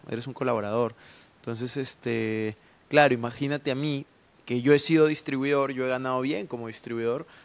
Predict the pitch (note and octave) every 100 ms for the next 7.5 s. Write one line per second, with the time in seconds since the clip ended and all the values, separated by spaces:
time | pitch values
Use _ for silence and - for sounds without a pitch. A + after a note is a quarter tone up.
0 | - B2+ C3+ C#3 C#3+ D3+ B2+ B2 B2+ A2+
1 | A#2+ - B2+ A#2 D#3 D3 D3 D3+ D#3 C#3+
2 | B2+ B2 A#2+ A2+ A2+ A#2+ A#2+ B2 C3+ B2
3 | B2+ A#2 - A2+ C3 B2 D3+ D3+ D3+ C3+
4 | A#2 B2+ A#2 G#2+ G#2 - - - - -
5 | C3 B2+ C3+ - C3+ A2+ - - - -
6 | - - - _ - A2+ A2+ A2 G#2 -
7 | B2 B2+ A2 G2